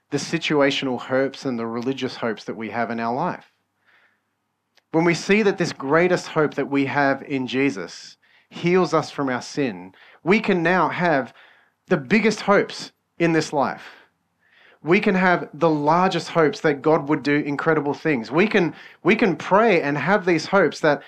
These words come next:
every single compassion child that is offered up on this table would come to know Jesus and that their life would flourish. We can have those hopes because of what Jesus has done on the cross.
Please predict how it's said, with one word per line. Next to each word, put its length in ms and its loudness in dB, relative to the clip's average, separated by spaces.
every 400 2
single 480 2
compassion 640 0
child 420 2
that 140 0
is 140 -2
offered 340 2
up 260 2
on 160 -2
this 180 -2
table 440 -2
would 160 -4
come 220 2
to 140 -2
know 160 4
Jesus 560 -4
and 160 -2
that 140 0
their 140 2
life 520 2
would 220 0
flourish. 880 -2
We 120 6
can 160 2
have 300 2
those 240 2
hopes 240 0
because 260 -2
of 120 0
what 160 2
Jesus 320 0
has 120 -4
done 160 2
on 60 0
the 80 -4
cross. 580 -4